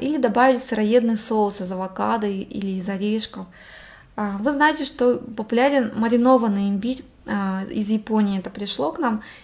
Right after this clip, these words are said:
Его кушают с суши и сырой рыбой. Не зря, да, как бы защищает, а, своеобразная защита такая идет, а,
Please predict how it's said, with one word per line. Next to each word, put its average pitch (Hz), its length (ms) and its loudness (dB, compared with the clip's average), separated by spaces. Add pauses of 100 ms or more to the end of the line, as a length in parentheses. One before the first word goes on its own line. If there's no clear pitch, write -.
Его 233 180 4
кушают 240 420 -2
с - 40 -10
суши 277 360 -2
и 214 40 -2
сырой 220 360 0
рыбой. 202 440 -4
Не 220 160 0
зря, 226 280 4
да, 220 180 0
как 208 260 -6
бы 202 100 -2
защищает, 208 720 -2 (280)
а, 196 300 -4
своеобразная 202 640 -2
защита 220 440 -2
такая 185 400 -8
идет, 185 280 -6 (580)
а, 196 300 -6